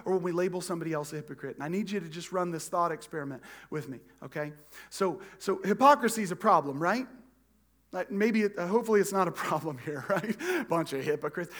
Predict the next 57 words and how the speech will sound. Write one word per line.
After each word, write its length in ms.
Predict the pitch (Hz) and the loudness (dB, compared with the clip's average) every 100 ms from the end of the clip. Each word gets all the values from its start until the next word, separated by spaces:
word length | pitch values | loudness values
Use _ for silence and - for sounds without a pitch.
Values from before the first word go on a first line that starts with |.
| - | 4
Anyway, 300 | 240 240 170 - - | 6 8 6 4 0
so 300 | 233 214 - - - | 4 4 2 -2 2
the, 180 | 202 202 | 4 4
the 100 | 196 | 2
point 260 | 262 294 | 6 8
is, 140 | 220 190 | 8 6
hopefully 360 | 208 269 285 | 6 4 4
it's 120 | 254 240 | 2 2
not 120 | 214 | 2
a 40 | |
problem 280 | 220 202 196 | 4 4 4
here, 120 | 180 | 0
but 160 | 175 180 | 0 -2
hypocrisy 680 | 208 233 277 285 247 233 | 0 4 4 4 -2 -2
is 100 | 208 | -2
an 140 | 196 196 | -4 -4
issue. 360 | 220 - 151 123 - | -4 -4 -6 -8 -8
The 80 | 170 | 0
Bible 400 | 165 226 311 302 | 8 10 10 4
tells 400 | - 262 269 175 | 2 4 4 4
us 180 | 151 151 - - | -2 -2 -8 0
that 140 | 185 | 0
hypocrisy 800 | 156 160 226 285 302 196 - 170 180 | 0 -2 8 8 8 2 -2 -6 -4
is 160 | 180 | -2
the 80 | 175 | 0
leaven 480 | 185 220 240 247 233 233 | 2 4 4 4 2 6
of 240 | 208 175 | 4 4
the 80 | 185 | -4
Pharisees. 760 | - 208 196 165 - 117 - - - - - | 0 2 2 0 -6 -12 -14 -18 -20 -14 0
Do 100 | 214 | 2
you 80 | |
know 100 | 269 | 6
why 300 | 294 226 233 247 | 6 8 8 6
it's 160 | 233 | 0
the 120 | - 220 | 4 6
leaven 320 | 220 220 226 | 6 4 2
of 100 | 208 | 0
the 80 | 220 | 2
Pharisees? 640 | 220 220 226 240 233 - - - | 4 4 2 -4 -8 -12 -14 2
The 80 | 202 | 8
Bible 280 | 294 349 | 8 8
talks 320 | 254 262 240 240 | 4 4 4 4
about 240 | 196 170 | 4 10
leaven 280 | 214 196 185 | 8 8 6
actually 420 | 190 - 214 190 | 2 2 0 0
in 100 | 160 | 0
two 180 | - 185 | -2 -2
different 260 | 156 135 | -2 -4
ways. 280 | 135 127 127 | -4 -4 -4
It 100 | 214 | -4
talks 300 | 226 240 233 | 0 0 2
about 220 | 220 208 | 4 6
it 120 | 208 202 | 6 2
in 140 | 196 | -2
a 40 | |
positive 480 | 196 190 156 143 147 | 0 2 2 0 -6
way, 180 | 143 | -4